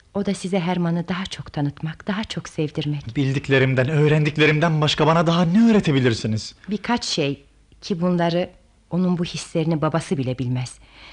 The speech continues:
Speaker 1: Mesela Herman bazı Almanlar gibi değildi. Herman Fransa'dan nefret etmiyordu.
Speaker 2: Allah aşkına neler söylüyorsunuz?
Speaker 1: Hayır, Herman ne Fransa'dan ne de Fransızlardan nefret etmiyordu.
Speaker 2: Ya Rabbi.
Speaker 1: Okuyun bu mektupları.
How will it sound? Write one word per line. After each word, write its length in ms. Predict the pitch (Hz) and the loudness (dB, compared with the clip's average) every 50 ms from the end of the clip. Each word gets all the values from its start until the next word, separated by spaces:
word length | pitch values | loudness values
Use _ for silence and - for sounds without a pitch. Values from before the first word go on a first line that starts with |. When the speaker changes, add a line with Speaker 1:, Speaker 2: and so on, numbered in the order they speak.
| - - - - - - - - | -20 -20 -20 -20 -20 -20 -8 -2
Speaker 1:
Mesela 420 | - 233 220 - 240 226 233 233 220 | -2 0 0 2 2 4 4 4 4
Herman 520 | 214 240 240 240 226 220 220 214 214 190 - - _ _ - | 4 4 4 6 6 6 4 4 2 0 -6 -14 _ _ -10
bazı 400 | 151 147 170 180 180 170 175 160 | -4 0 2 2 2 2 2 2
Almanlar 480 | 160 165 165 170 165 160 165 170 170 165 | 2 2 2 2 2 2 2 2 2 2
gibi 280 | 160 147 143 160 156 | 0 0 -2 -2 -2
değildi. 480 | - 180 175 165 139 120 - 131 123 117 _ _ - _ _ - | 0 2 0 0 0 -2 -4 -6 -6 -6 _ _ -20 _ _ -2
Herman 360 | - 226 226 220 226 226 214 | 0 2 4 6 6 4 4
Fransa'dan 540 | 220 - 220 220 208 - 214 202 208 208 208 | 4 2 2 2 4 2 2 2 2 2 2
nefret 340 | 208 196 - 214 196 - | 2 0 -2 -4 -2 -2
etmiyordu. 420 | 220 196 - - - 143 131 131 131 | -2 -4 -4 -4 -4 -4 -2 -2 0
Speaker 2:
Allah 280 | - 143 131 123 127 131 | 0 0 2 2 2 2
aşkına 340 | 139 127 - - 156 139 127 | 2 0 0 0 2 2 4
neler 220 | 131 151 180 185 | 4 4 4 2
söylüyorsunuz? 640 | 180 - 180 160 143 135 123 123 120 - - 131 123 | 2 2 4 4 6 6 6 4 4 2 -2 -2 0
Speaker 1:
Hayır, 260 | 160 151 151 156 151 | 0 2 2 0 0
Herman 480 | 143 151 202 208 202 214 214 208 214 226 | 0 0 2 4 4 6 6 6 6 6
ne 100 | 247 247 | 6 4
Fransa'dan 720 | - - 226 226 226 - - 214 190 220 226 233 226 190 - - | 4 4 4 4 4 4 2 2 4 4 4 4 4 2 0 -2
ne 120 | 185 175 | -2 0
de 80 | 180 185 | 0 0
Fransızlardan 760 | 180 - - 185 185 180 - - 160 170 170 170 156 170 170 170 | 0 0 0 0 0 0 -2 -4 -2 0 0 0 2 2 2 2
nefret 360 | 170 147 - 170 160 - 175 | 2 0 -2 -4 -4 -2 -2
etmiyordu. 440 | 160 - - - 143 139 135 131 - - 131 | -4 -4 -2 -2 0 0 0 -2 -4 -2 2
Speaker 2:
Ya 220 | 139 123 113 113 | 2 4 4 4
Rabbi. 280 | 113 120 120 - - - - - - - - - - - _ _ | 2 0 -2 -4 -10 -16 -16 -16 -16 -18 -20 -20 -20 -20 _ _
Speaker 1:
Okuyun 340 | - 170 - - 190 175 156 | -4 -4 -2 0 0 0 0
bu 80 | 143 139 | 0 0
mektupları. 600 | 147 147 - - - - - - 139 - 139 | -2 -4 -4 -6 -14 -14 -10 -8 -8 -8 -8